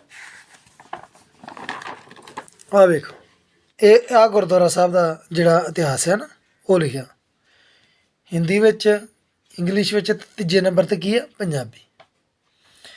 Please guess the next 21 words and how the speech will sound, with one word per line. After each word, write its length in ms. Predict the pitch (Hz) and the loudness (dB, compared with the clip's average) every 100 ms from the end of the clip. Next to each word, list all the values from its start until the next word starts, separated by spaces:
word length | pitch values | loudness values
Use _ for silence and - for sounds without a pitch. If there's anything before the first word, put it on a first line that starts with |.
| - - _ 220 | -20 -20 _ 0
ਇਹ 100 | 226 | 2
ਜਿਹੜੀ 200 | 262 247 | 2 2
ਬੈਂਕ 400 | 208 208 202 226 | 2 2 0 4
ਆ, 340 | 233 233 233 240 | 6 6 4 4
ਇਹ 160 | 226 220 | 4 4
ਸਿੱਖਾਂ 400 | 202 190 196 196 | 0 -2 0 0
ਦੀ 120 | 214 | 2
ਬੈਂਕ 320 | 202 196 202 | 0 0 2
ਆ 160 | 220 220 - _ - - - _ | 0 0 -8 _ -20 -20 -20 _
ਤੇ 100 | 170 | -2
ਜਦੋਂ 260 | 190 226 | 4 6
ਇਹ 40 | 233 | 6
ਬੈਂਕ 260 | 214 214 | 4 -2
ਸ਼ੁਰੂ 280 | 208 214 233 | -2 0 -2
ਕੀਤੀ 360 | 208 190 214 202 | -4 -8 -6 0
ਗਈ 140 | 214 | 0
ਸੀ 140 | 208 220 | 0 -4
ਤੇ 140 | 226 | -2
ਇੱਥੇ 220 | 220 208 | 0 2
ਇੱਕ 140 | 214 220 214 220 - | 2 6 6 4 -2
ਇਹ 180 | 170 180 | -12 -12